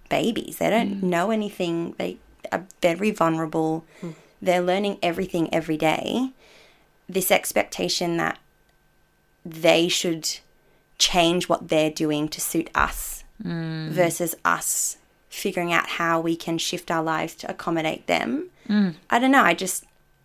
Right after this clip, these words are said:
Speaker 1: I think that's really struck me that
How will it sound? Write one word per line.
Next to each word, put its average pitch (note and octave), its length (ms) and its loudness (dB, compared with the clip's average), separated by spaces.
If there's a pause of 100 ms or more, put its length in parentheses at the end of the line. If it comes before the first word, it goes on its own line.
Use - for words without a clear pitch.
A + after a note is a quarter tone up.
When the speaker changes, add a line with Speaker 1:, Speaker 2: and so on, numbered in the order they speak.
(100)
Speaker 1:
I F#3+ 80 0
think G3+ 200 -2
that's - 320 -4
really F3 460 -2 (240)
struck - 560 -2
me G3+ 460 0 (640)
that - 680 -2